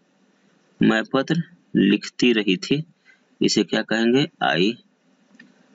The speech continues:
had been तो होना ही है, फिर राइटिंग अ letter। अगर इसमें time रहेगा, मैं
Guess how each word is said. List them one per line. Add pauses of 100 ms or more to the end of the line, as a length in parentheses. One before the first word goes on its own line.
(160)
had
been
तो
होना
ही
है, (1400)
फिर
राइटिंग
अ (300)
letter। (1120)
अगर
इसमें
time
रहेगा, (1900)
मैं